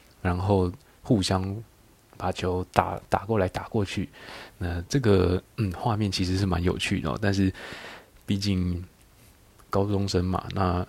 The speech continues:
体育课，体育老师可能也没有特别教，然后嗯，也没有去参加这个校队练习哦，所以大家都是用自己认知中的方式在打球，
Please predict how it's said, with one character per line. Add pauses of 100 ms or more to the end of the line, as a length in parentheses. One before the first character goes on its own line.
体
育
课， (100)
体
育
老
师
可
能
也
没
有
特
别
教，
然
后 (720)
嗯， (120)
也
没
有
去
参
加
这
个
校
队 (180)
练
习
哦，
所
以 (360)
大
家
都
是
用
自
己 (180)
认
知
中
的
方
式
在
打
球，